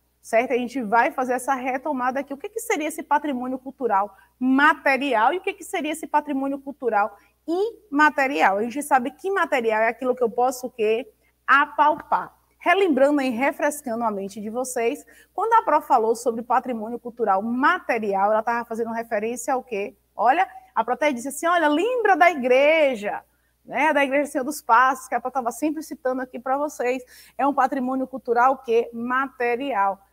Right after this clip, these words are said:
que é palpável. O que que seria imaterial? Canções, certo? Você não consegue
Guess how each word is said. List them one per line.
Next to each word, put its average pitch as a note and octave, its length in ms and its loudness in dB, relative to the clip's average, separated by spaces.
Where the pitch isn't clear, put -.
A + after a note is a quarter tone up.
que A#3 100 -4
é A#3 100 0
palpável. A3 1080 2
O C4+ 60 -12
que G#4+ 160 -2
que F#4+ 80 -8
seria C4+ 360 -4
imaterial? C#4+ 960 -2
Canções, C4+ 1160 -2
certo? B3 400 -2
Você A#3+ 180 -8
não B3+ 120 -6
consegue C#4 800 -2